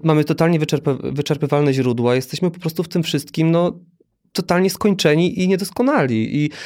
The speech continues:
y, ja pamiętam też taki czas, kiedy skończyłem też, też szkołę w Katowicach, też to w bólach skończyłem tę, y, wymarzoną wokalistykę, już byłem po Gdyni i pamiętam, że miałem taki dzień, gdzie próbowałem coś zaśpiewać, a bardzo mi nie szło w życiu wtedy. Naprawdę byłem taki, no, byłem rozsypany w drobny mak. Właściwie nie bardzo było się czego chwycić, oprócz przyjaźni, na którą zawsze mogłem liczyć w życiu i to jest m-, moje złoto, mój graal.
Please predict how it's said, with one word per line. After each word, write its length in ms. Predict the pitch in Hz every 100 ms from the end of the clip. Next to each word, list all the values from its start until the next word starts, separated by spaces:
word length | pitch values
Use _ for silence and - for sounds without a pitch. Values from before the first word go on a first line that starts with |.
| - -
y, 200 | 143 147
ja 120 | 151 160
pamiętam 280 | 170 180
też 140 | 180 165
taki 200 | 160 160
czas, 180 | 160 160
kiedy 140 | 147
skończyłem 440 | - 147 160 151
też, 160 | 147 143
też 120 | 143
szkołę 160 | - 147
w 40 |
Katowicach, 460 | 147 143 139 135 123
też 140 | -
to 80 | 131
w 40 |
bólach 260 | 127 135 127
skończyłem 420 | - 120 - 131
tę, 100 | 123
y, 320 | 104 117 110 123
wymarzoną 440 | 131 131 135 139
wokalistykę, 560 | 131 127 135 151 139 131
już 60 | 131
byłem 160 | 131
po 100 | 127
Gdyni 320 | 127 143 170 170 - - - -
i 60 |
pamiętam, 260 | 151 165 175
że 60 |
miałem 120 | 160 151
taki 180 | -
dzień, 160 | 139 156
gdzie 100 | 156
próbowałem 300 | 160 143 156
coś 120 | 151
zaśpiewać, 360 | 139 135 120 113
a 100 | 123
bardzo 500 | 123 127 127 123 117
mi 120 | 113
nie 120 | 117 117
szło 160 | 123
w 40 | 120
życiu 220 | 117 113
wtedy. 200 | - -
Naprawdę 340 | 131 180 160 143
byłem 160 | 160
taki, 240 | 165 165 208
no, 100 | 214
byłem 180 | 226 226
rozsypany 440 | 233 220 214 208
w 40 | 180
drobny 220 | 180 180
mak. 120 | 151
Właściwie 240 | 139 180
nie 60 | 170
bardzo 240 | 196 190
było 120 | 170 165
się 100 | 165
czego 180 | 156
chwycić, 280 | 143 170 165
oprócz 260 | - 151 -
przyjaźni, 480 | - 127 95 - 117
na 80 |
którą 220 | 120 131 120
zawsze 240 | 123 110
mogłem 260 | 110 104 95
liczyć 260 | 90 -
w 40 | 120
życiu 260 | - -
i 60 | 113
to 120 | 120
jest 220 | 113 -
m-, 180 | - 104
moje 300 | - 127 117
złoto, 320 | 113 110 107 113
mój 160 | 120
graal. 300 | 120 113 110